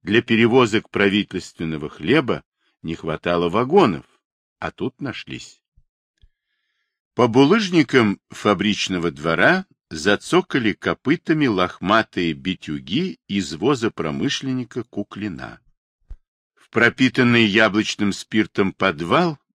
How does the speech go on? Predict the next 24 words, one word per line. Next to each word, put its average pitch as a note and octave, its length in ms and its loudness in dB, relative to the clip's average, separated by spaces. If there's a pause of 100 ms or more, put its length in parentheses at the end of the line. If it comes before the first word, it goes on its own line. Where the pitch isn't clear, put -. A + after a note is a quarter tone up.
на G2+ 200 0
канатах F#2+ 720 0
спускались F2 800 -4
бочки F2 480 0
с - 140 -10
патокой G2 800 -4
и F2 60 -8
яблочным D#2+ 680 -6
тестом. - 580 -14 (760)
В - 60 -18
складе D#3+ 560 2
перед C#3 300 0
чудесно A#2+ 640 0
возникшей G#2 640 0
белой F#2+ 340 2
стеной C3+ 580 -2 (480)
выросли D3 600 2
бунты B2 580 0
мешков A2 560 0
с - 40 -10
сахаром B2 800 -4
и G#2 100 -6
мукой. C#2 520 -10 (600)
Появились D3 840 4